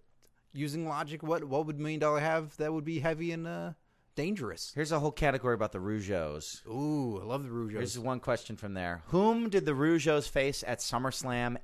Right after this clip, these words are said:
Speaker 2: eighty-eight?
Speaker 1: Is it multiple choice?
Speaker 2: No.
Speaker 1: Shit.
Speaker 2: I'm gonna guess Hart Foundation.
Speaker 1: I'm gonna guess Strike Force.
Speaker 2: Oh, that's a good guess. British Bulldogs were both wrong.
Speaker 1: Ooh.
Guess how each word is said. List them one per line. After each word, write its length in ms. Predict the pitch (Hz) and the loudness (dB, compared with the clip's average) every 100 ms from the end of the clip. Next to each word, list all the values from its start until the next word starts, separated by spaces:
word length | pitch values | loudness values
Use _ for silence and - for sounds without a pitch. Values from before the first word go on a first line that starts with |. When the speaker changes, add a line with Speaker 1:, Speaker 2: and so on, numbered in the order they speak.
| 147 | 0
Speaker 2:
eighty-eight? 800 | 151 147 143 147 143 - - - - _ - - - - - - | 2 4 6 6 6 2 -8 -12 -16 _ -20 -20 -20 -18 -18 -18
Speaker 1:
Is 100 | - | -12
it 40 | 107 | -6
multiple 300 | 113 113 123 | -6 -6 -8
choice? 400 | 135 143 - - _ _ - - | -4 -4 -6 -14 _ _ -20 -8
Speaker 2:
No. 360 | 104 98 80 - | -4 -2 -4 -10
Speaker 1:
Shit. 380 | - - - - - | -14 -14 -16 -16 -8
Speaker 2:
I'm 120 | - 127 | -2 0
gonna 120 | 131 | 2
guess 220 | 113 - | 0 0
Hart 200 | 104 87 | -2 -2
Foundation. 600 | 90 78 73 73 - 69 - - - - | -4 -4 -6 -8 -8 -10 -12 -20 -12 -6
Speaker 1:
I'm 120 | 139 | -4
gonna 120 | 147 | -2
guess 160 | 135 120 | 0 -2
Strike 320 | - 127 - | -2 -4 -4
Force. 360 | 104 98 - - - - - | -10 -12 -12 -14 -18 -18 -16
Speaker 2:
Oh, 180 | 76 73 | -10 -8
that's 200 | 73 76 | -6 -8
a 40 | 71 | -10
good 200 | 76 - | -10 -8
guess. 380 | 71 65 - - - - | -8 -8 -12 -18 -20 -10
British 220 | 107 117 - | -4 -2 0
Bulldogs 520 | 123 139 113 87 82 | 2 4 4 2 -2
were 80 | 90 | -6
both 260 | 90 92 90 | -4 -4 -4
wrong. 280 | 82 67 113 | -4 -4 -8
Speaker 1:
Ooh. 600 | 123 135 127 110 95 | -10 -8 -8 -8 -10